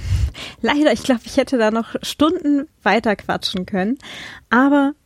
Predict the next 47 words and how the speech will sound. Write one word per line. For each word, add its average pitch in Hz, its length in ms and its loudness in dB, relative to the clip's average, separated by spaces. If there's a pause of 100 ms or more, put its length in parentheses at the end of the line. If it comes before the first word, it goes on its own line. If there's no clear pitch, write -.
äh, 214 180 2
ich 196 80 -8
glaub, 233 180 -2
wir 240 80 4
machen 202 200 0
das 190 160 -2
wirklich 226 280 0
demnächst, 180 500 0
noch 196 160 -4
mal 190 140 2
eine 180 460 0
eigene 226 260 2
Folge 196 340 2
zum 190 220 -4
Thema 196 300 0
Autorenmarketing 180 920 -2
machen. 165 340 0 (560)
Ähm, 202 380 4 (240)
Pro-Tipp, 320 600 0
auch 254 180 2
noch 311 160 2
mal 254 180 6
bei, 226 520 2
äh, 208 140 2
der 208 120 2
Pottwichtel-Folge 196 920 0
reinhören, 214 540 2
was 208 200 -4
der 196 120 -2
Patrick - 400 -4
da 165 160 0
so, 165 340 -4
äh, 165 280 0
zu - 160 0
erzählen 165 500 2
hatte. 160 420 0
Ähm, 165 360 0
in 190 100 -2
meiner 226 200 4
Erinnerung 262 520 2
jetzt 247 240 -2
an 214 160 2
die 202 120 0
Autofahrt 247 580 -2
und, 202 340 -2
äh, 202 300 0
mein 190 500 -2